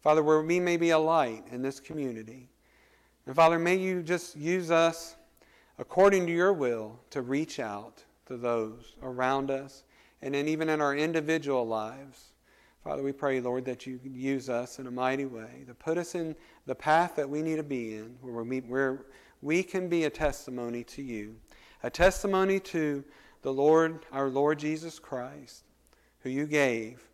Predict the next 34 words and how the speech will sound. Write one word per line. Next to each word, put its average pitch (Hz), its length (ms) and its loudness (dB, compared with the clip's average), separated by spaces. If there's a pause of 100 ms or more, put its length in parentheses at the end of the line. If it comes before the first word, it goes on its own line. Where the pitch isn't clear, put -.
(100)
to 135 100 -8
be 127 400 -2 (460)
a - 60 -12
sacrifice 139 1200 0 (400)
for 135 340 2
us, 135 480 4
to 139 120 -8
forgive 151 440 2
us 160 180 -4
of 151 100 -2
our 160 220 6
sins, 135 540 -8
to 139 100 -10
turn 160 380 -2
us 175 240 -6 (320)
from 175 240 -8
darkness 139 500 4
to - 140 -12
light, 110 380 -10 (720)
where 139 120 -10
we 139 220 0
may 139 200 2
receive 156 600 0
the 170 100 0
inheritance, 127 960 -8 (600)
and 135 80 -16
Father, 131 160 0
where 127 220 -2
we 135 240 0
may 135 160 -2
have 135 120 -4
faith 117 540 -4
in 131 140 -14
you. 123 280 -16